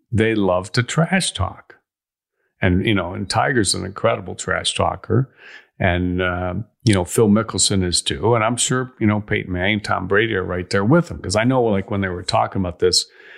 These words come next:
you know, uh, Brady and, and Mickelson were like, "Oh man, we'll be, we'll be trash talking them to death."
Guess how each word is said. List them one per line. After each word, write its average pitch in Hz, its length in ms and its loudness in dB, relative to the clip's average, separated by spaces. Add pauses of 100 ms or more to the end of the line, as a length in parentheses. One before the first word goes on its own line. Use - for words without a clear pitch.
(240)
you 95 80 4
know, 85 340 0
uh, 90 140 0 (260)
Brady 104 520 4
and, 90 240 -4
and 90 280 0
Mickelson 101 420 0
were 92 100 -4
like, 98 280 -4
"Oh 95 100 0
man, 90 240 -4
we'll 95 140 -2
be, - 180 -8 (100)
we'll 95 120 2
be 92 120 -6
trash - 380 -2
talking 95 360 -4
them 95 120 -4
to 87 80 -8
death." 95 240 -2